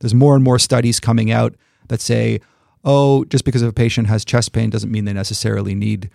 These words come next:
cardiac monitoring." These days, when our emergency departments are filled with patients and we have long wait times and access block and all of that,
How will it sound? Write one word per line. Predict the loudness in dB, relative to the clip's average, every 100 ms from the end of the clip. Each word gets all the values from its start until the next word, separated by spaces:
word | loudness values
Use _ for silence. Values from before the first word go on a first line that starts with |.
| -6
cardiac | -4 -2 -4 0
monitoring." | 2 4 4 4 2 2 0 -4 _ _ _ _ _
These | 2 4 4
days, | 2 2 2
when | 0 0
our | 0 -2
emergency | 2 2 0 -2
departments | -2 -2 -2 -6 -8 -8
are | -8
filled | -8 -14 -2 0 2
with | -2 -4
patients | -2 -2 -2 -2 -2 -6
and | -6
we |
have | -6
long | -4 -4 -2
wait | 0 0 -2
times | -4 -2 -2 -2 -4
and | -4
access | -4 -2 -6
block | -4 -4 -2
and | -2
all | -2 -4
of | 0
that, | 0 0 -2